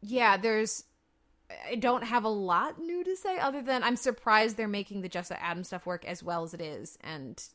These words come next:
tip of the cap to them, 'cause really it's like Adam shouldn't be on the show anymore, but they have Adam Driver, and when you have Adam Driver, you figure out a way to keep him on your show. Um, uh, and they also, I probably think it also helps that we have Marnie off in Ecuador,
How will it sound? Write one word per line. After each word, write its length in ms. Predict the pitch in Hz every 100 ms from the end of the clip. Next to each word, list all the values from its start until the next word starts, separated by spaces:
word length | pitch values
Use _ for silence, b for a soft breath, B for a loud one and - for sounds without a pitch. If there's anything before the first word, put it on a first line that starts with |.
| _ _ - 107 - -
tip 180 | - -
of 60 | 170
the 60 |
cap 220 | 196 165
to 40 | -
them, 160 | 160
'cause 240 | - 254 254
really 360 | 277 269 247
it's 120 | 220 226
like 220 | 220 - B B B 214 -
Adam 240 | 220 233
shouldn't 260 | 233 226 214
be 100 | 202
on 80 |
the 60 | 190
show 140 | 208
anymore, 380 | 196 208 226 226 B B -
but 180 | 190
they 80 | 185
have 180 | 190 185
Adam 200 | 175 185
Driver, 440 | 170 170 226 262 -
and 120 | 190
when 100 | 185
you 80 | 180
have 240 | 165 170
Adam 200 | 185 202
Driver, 480 | 190 170 185 254 269 _ -
you 200 | 196 170
figure 380 | - 202 180 175
out 120 | 175
a 20 |
way 220 | 170 165
to 120 | 180 -
keep 200 | 202 180
him 80 |
on 80 | 170
your 80 | 165
show. 360 | - 165 196 254 B B B B
Um, 420 | - 185 175 170 165 - _ _ -
uh, 260 | 175 165 110
and 160 | - 220
they 100 | 226
also, 240 | 226 -
I 40 | 233
probably 200 | 262 254
think 120 | 240
it 60 |
also 220 | 208 196 175
helps 280 | 175 175
that 260 | - 160 -
we 120 | 202
have 160 | 185 170
Marnie 560 | 175 170 175 180 180
off 160 | 180 175
in 80 | -
Ecuador, 680 | 180 - 202 175 175 175